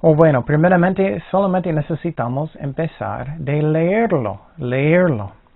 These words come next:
Y entonces, empieza en el libro de Mateo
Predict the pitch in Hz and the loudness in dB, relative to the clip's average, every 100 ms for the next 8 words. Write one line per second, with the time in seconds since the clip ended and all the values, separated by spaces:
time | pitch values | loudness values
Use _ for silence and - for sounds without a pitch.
0 | _ _ - - - - - - 165 156 | _ _ -20 -20 -20 -20 -20 -6 0 2
1 | 147 170 160 160 143 131 - - - 170 | 4 4 4 0 0 -2 -4 -16 -4 -4
2 | 170 208 247 226 - 143 143 147 165 190 | -2 -2 0 -2 -4 -4 -2 2 2 2
3 | 185 165 160 151 - 180 170 120 | 2 2 2 -2 -2 0 0 -2